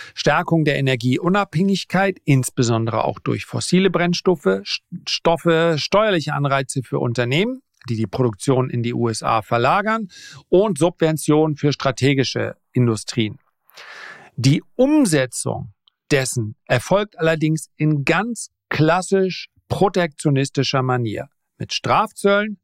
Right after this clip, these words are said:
steuerlichen Begünstigungen für U-S-Produktion, Mischung aus Subventionen und Importbarrieren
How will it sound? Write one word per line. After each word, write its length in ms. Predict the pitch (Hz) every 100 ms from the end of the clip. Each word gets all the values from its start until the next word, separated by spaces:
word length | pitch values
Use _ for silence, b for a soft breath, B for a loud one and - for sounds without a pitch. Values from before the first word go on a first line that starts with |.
| _
steuerlichen 640 | - 127 135 151 131 123
Begünstigungen 640 | 120 117 131 - 123 120 113
für 120 | 120
U-S-Produktion, 1000 | 123 196 - 202 196 185 - 185 185 190
Mischung 460 | 147 127 135 143
aus 180 | 131 120
Subventionen 760 | - 123 131 117 - 165 180 175
und 120 | 139
Importbarrieren 1000 | 135 117 147 185 - 160 156 156 160 156